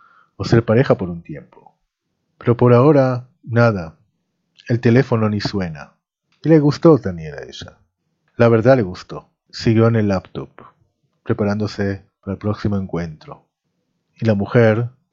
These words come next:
sentada con la dueña, se levantó y salió de la puerta. Le dio a Noah una última mirada antes de que salió.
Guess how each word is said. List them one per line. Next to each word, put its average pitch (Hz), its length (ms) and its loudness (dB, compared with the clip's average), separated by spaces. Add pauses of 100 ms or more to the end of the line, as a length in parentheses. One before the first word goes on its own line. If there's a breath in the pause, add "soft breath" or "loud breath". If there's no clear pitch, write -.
sentada 110 960 0
con 107 180 -2
la 101 60 -2
dueña, 95 540 -4 (380)
se - 140 -14
levantó 101 680 -4 (520)
y 113 100 -20
salió - 340 -12
de 78 120 -10
la - 100 -10
puerta. - 520 -18 (800)
Le - 200 2
dio 117 480 2
a 98 80 -8
Noah 98 500 -2 (200)
una 95 200 0
última 110 440 4
mirada 90 760 -2
antes 104 380 -2
de - 80 -10
que - 120 -10
salió. 76 540 -10